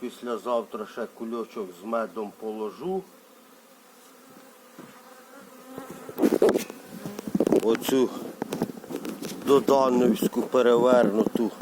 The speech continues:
у них заберу і буде все нормально. Бджоли тут хватає. Ті, що я дві рамки добавив, то я думаю, не страшно. Ну, оце таке, братан.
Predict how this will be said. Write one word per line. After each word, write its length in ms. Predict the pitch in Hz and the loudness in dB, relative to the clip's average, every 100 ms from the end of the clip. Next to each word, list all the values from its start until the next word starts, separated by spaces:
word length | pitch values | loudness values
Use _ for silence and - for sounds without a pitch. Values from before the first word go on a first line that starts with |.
| - - - - - - - | -8 -8 -18 -18 -12 -8 -2
у 120 | 113 | 2
них 280 | 117 120 98 | 4 2 0
заберу 760 | 92 110 82 113 117 170 190 - - - - - - - - - - - - | 2 0 4 4 6 4 2 -2 -14 -14 -14 -10 -10 -10 -10 -10 -10 -10 -6
і 40 | 107 | -6
буде 380 | 104 147 117 123 | 0 0 2 0
все 320 | - 123 110 | 2 2 2
нормально. 720 | 104 92 80 73 71 69 71 - - - - | 4 2 0 0 -2 -4 -12 -14 -14 -14 -10
Бджоли 400 | 87 107 113 117 | -4 0 2 2
тут 200 | - 104 - - | 0 -8 -10 -6
хватає. 680 | 92 85 - 143 139 131 110 - - - - - - - | -4 -2 2 4 4 2 0 -6 -10 -12 -14 -14 -12 -8
Ті, 60 | - | -8
що 120 | - 92 | -2 0
я 180 | 90 | 0
дві 240 | 82 80 90 | 0 -2 0
рамки 420 | 92 90 82 92 | 2 0 -2 -6
добавив, 640 | 80 87 73 120 117 95 - | -4 -4 0 2 4 0 -2
то 80 | 92 | 0
я 180 | 90 85 | 0 0
думаю, 440 | 87 85 85 78 - - - - - - - - | -2 -2 -2 -2 -6 -10 -16 -18 -18 -20 -14 -2
не 200 | 90 92 | 0 0
страшно. 640 | - - 73 69 - 90 | -4 -4 -2 -2 -4 0
Ну, 200 | 156 220 | 4 6
оце 320 | 196 160 180 | 6 4 2
таке, 380 | - 151 - 131 | 2 0 4 2
братан. 560 | 92 107 101 - 85 | 4 0 0 0 0